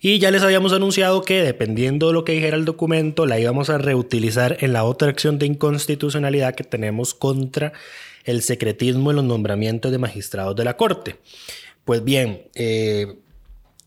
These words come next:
hay como tres cositas que son bastante relevantes de la sentencia y que son las que desde ya podemos anunciarles que vamos a utilizar, eh, como otros argumentos en esa acción contra el secretismo en las magistraturas.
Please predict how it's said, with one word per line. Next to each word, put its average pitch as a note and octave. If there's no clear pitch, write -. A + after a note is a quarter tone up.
hay B2
como E3+
tres D3+
cositas F3
que B2
son B2+
bastante D3
relevantes D3+
de C#3+
la C#3+
sentencia D#3
y C3
que A2
son A#2
las B2+
que A2+
desde A2+
ya A#2
podemos C3+
anunciarles B2
que B2
vamos A#2
a B2
utilizar, A2+
eh, G#2+
como G#2+
otros A#2+
argumentos A2+
en A2+
esa A2
acción B2
contra A#2
el A#2
secretismo A#2
en C3
las B2+
magistraturas. A2+